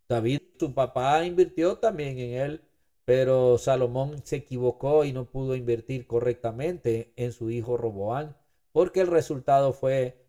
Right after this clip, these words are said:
que Roboam, eh, se rebeló contra Dios y se apartó de la gracia de Dios. En la Biblia, pues, vemos varios ejemplos. Nos da el registro excelente de un traspaso generacional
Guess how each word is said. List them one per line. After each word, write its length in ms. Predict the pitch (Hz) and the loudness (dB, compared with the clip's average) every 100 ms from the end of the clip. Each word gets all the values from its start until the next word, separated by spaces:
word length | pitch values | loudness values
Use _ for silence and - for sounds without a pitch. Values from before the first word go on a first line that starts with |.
| _ | _
que 80 | 123 | -4
Roboam, 760 | 120 120 120 120 135 139 139 - _ _ _ - | 0 2 2 2 0 -2 -4 -12 _ _ _ -6
eh, 400 | 120 117 113 113 | -2 0 0 -2
se 180 | - 156 | 2 4
rebeló 440 | 160 151 147 151 | 6 6 6 2
contra 360 | 151 151 151 143 | 2 0 2 2
Dios 360 | 139 143 131 135 | 2 0 -2 -6
y 80 | |
se 100 | 120 | -4
apartó 880 | 123 - 110 - 120 123 123 120 120 | -2 -2 -4 2 4 6 4 4 4
de 140 | 113 | 2
la 100 | 107 | -2
gracia 420 | 104 110 110 120 107 | -6 -6 -4 -6 -6
de 120 | 98 | -8
Dios. 380 | 101 95 - _ _ _ _ | -10 -12 -16 _ _ _ _
En 140 | 139 156 | -4 2
la 120 | 175 | 4
Biblia, 360 | 196 202 202 | 4 4 4
pues, 160 | 170 151 | 6 4
vemos 340 | 170 190 180 | 4 0 -6
varios 400 | 170 196 233 220 | -4 0 0 2
ejemplos. 640 | 151 - 131 107 107 - _ - | -2 -4 -8 -8 -14 -14 _ -6
Nos 100 | 113 | -2
da 220 | 127 131 | 2 2
el 80 | 131 | 2
registro 400 | 131 127 135 143 | 0 -2 -4 -6
excelente 560 | 127 131 123 135 139 131 | -4 -2 -2 -4 -2 2
de 160 | 123 | 2
un 160 | 127 135 | 0 -2
traspaso 560 | 135 - 139 135 143 | -4 0 0 2 -2
generacional 800 | 139 131 127 123 123 117 135 139 | -6 -4 -4 -2 -2 -2 -2 -4